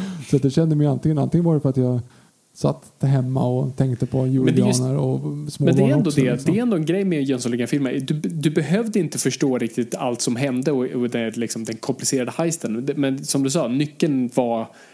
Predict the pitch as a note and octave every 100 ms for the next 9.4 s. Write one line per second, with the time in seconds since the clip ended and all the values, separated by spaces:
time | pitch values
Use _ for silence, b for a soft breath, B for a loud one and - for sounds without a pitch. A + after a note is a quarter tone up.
0 | B C#3+ B2+ D#3+ G#3 A#2+ A#2+ A#2 A#2 F3
1 | E3+ G#2 E2+ - B B B B C3+ B2
2 | - B2 A2+ G#2 A2 C3+ B2+ A#2 A#2 A#2
3 | A#2 - B2 A#2 A#2 A#2 A#2 C#3+ - -
4 | - B2+ B2 A2+ A#2+ B2+ D3+ A2 G#2+ A#2
5 | A#2 D#3 A#2+ - B B B B _ -
6 | A#2+ A#2 D3 C3 C3+ C3+ - E3+ C3+ A#2+
7 | B2 A#2 A#2+ A2 A#2 C#3 C3+ D#3+ C#3+ A2
8 | A2 B2 A#2+ A#2+ B2 D3+ E3 C3+ B2 A#2
9 | - A#2 G#2+ G#2+